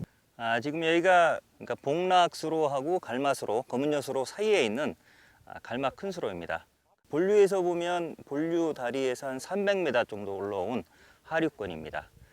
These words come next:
하류권에 자리 잡았는데 일단 포인트가 양쪽으로 이제 갈대가 있는 그런 형태이기 때문에 좀 욕심을 부렸습니다. 그래서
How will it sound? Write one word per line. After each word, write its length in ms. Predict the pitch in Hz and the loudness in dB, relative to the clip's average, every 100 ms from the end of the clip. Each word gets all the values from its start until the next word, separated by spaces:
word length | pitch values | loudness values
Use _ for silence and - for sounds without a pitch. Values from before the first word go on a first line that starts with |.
| _ - | _ -12
하류권에 340 | 113 113 117 | -10 -8 -8
자리 200 | 110 107 | -6 -6
잡았는데 580 | 110 98 101 92 123 107 - _ _ _ - | -6 -6 -6 -8 -4 -6 -6 _ _ _ -20
일단 180 | - 104 | -16 -12
포인트가 640 | - 180 160 143 123 92 90 - - - - | -2 -2 0 4 4 4 0 -10 -20 -20 -4
양쪽으로 760 | 104 127 180 214 185 123 113 117 - _ _ - | 4 4 4 4 4 6 4 4 0 _ _ -12
이제 120 | 101 | -10
갈대가 500 | - 113 139 120 107 | -6 -4 2 4 4
있는 400 | 110 127 104 92 | 2 -2 -4 -8
그런 220 | - 120 117 | -8 -4 -4
형태이기 300 | 107 107 98 | -4 -4 -4
때문에 440 | 98 95 147 95 - - - - - | -6 -4 -2 -4 -6 -20 -20 -20 -8
좀 120 | 110 | -4
욕심을 360 | 117 - 147 104 | -4 -2 -4 -2
부렸습니다. 680 | 110 120 113 87 82 76 - | -2 -4 -4 -6 -6 -8 -10
그래서 300 | 90 90 | -12 -12